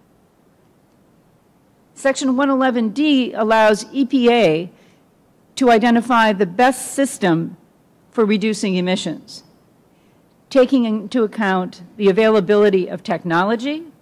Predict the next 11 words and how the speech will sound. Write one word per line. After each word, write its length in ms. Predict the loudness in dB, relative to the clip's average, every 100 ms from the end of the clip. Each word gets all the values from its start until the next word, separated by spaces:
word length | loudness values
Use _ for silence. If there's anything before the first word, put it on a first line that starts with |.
| _ _ _ _ _ _ _ _ _ -10
cost, 680 | 0 2 2 0 -8 -18 -20 _ _ _ _ _ _ _ _ _ _ _ _ _ _ _ _ _ _ _ _ _
feasibility, 840 | -2 0 0 4 4 4 2 -6 -14 _ _ _ _ _ _ _ _ _
and 160 | -2 0
the 60 |
size 420 | 0 0 0 0 -2
of 120 | -6
emission 520 | -6 -8 -10 -12 -12
reductions 840 | -8 -6 -6 -6 -12 -12 -14 -20 -20 _ _ -4
that 140 | -2
are 140 | 0
needed. 340 | 0 -4 -6